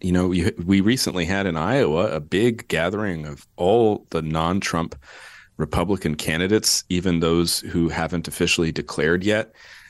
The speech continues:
Um, uh, our friend Byron York attended, said it was like a blast from the past, uh, po-, politics from before the Trump era. And yet, uh,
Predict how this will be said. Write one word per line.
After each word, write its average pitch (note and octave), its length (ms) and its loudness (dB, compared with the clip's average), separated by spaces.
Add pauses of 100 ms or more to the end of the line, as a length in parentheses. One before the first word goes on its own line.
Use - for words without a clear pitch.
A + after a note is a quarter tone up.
(180)
Um, D#2 420 -2 (200)
uh, D2+ 200 -4 (140)
our F2 140 0
friend E2+ 300 -2
Byron D#2+ 280 -2
York F#2+ 280 0
attended, F#2 440 -2
said E2 220 0
it E2 100 0
was E2 280 -2
like D#2+ 240 -2
a D#2+ 40 -4
blast D#2+ 400 -2
from E2+ 120 -6
the D#2 80 -8
past, F2+ 560 -4 (120)
uh, D#2 200 -6 (200)
po-, - 340 -4
politics F2 640 0
from D#2+ 280 -4
before F2 400 0
the E2 100 -2
Trump F#2 400 -4
era. A2 320 0 (640)
And A2+ 160 0
yet, B2+ 260 -4
uh, G#2+ 280 0